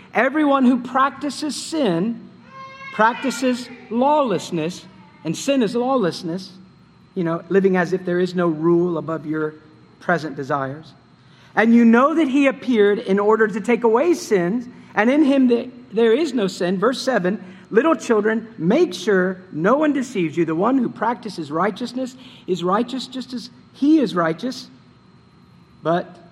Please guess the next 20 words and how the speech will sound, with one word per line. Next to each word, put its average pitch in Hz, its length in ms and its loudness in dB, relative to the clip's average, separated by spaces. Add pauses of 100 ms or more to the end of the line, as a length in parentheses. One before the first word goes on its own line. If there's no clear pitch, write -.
(540)
by 208 260 4
this, 208 240 0
the 160 120 -10
children 196 440 0
of 160 140 -6
God 170 340 -6
and 127 160 -10
the 127 60 -16
children 190 320 -2
of 185 80 -2
the 185 60 -4
devil 185 300 -4
are 220 120 -2
obvious. 233 680 -2 (460)
Anyone 202 400 2
who 170 100 0
does 160 260 -4
not 175 340 0
practice 208 420 -6
righteousness 190 640 -6